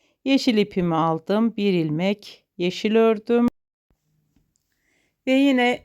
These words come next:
bej rengindeki ipimle iki ilmek, üç ve dört. Dört ilmek ters ördüm.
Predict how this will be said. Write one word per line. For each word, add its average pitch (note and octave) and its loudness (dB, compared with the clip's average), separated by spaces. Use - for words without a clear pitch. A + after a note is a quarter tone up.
bej C4 -2
rengindeki F3 -4
ipimle A3 -4
iki A#3+ -8
ilmek, G#3 -2
üç - -10
ve A#3+ -2
dört. - -2
Dört C#4 -2
ilmek G#3+ -4
ters - -2
ördüm. D#3+ -10